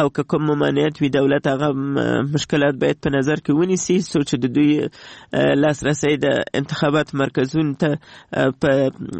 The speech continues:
اسانه توګه وشي او دوی، ام، ورسي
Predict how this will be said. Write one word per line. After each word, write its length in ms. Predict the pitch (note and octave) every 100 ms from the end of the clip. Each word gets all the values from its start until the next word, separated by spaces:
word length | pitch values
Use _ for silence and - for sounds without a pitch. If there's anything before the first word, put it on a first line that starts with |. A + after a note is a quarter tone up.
| - D3
اسانه 300 | - F#3 F#3 -
توګه 180 | E3+ E3
وشي 260 | E3 - F3 -
او 60 | C3+ B2 D3+
دوی، 160 | D3+ D3+ - - -
ام، 240 | C#3 C3 C3+ C#3 C3
ورسي 380 | D3+ F3 - F#3